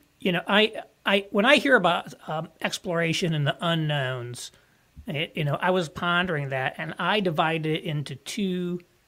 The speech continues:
basic categories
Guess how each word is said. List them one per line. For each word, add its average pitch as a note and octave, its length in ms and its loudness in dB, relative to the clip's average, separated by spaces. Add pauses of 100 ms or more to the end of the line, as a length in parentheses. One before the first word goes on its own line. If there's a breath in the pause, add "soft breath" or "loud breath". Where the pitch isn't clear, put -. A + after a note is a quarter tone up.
(340)
basic D3+ 680 -2 (500)
categories B2+ 1000 -2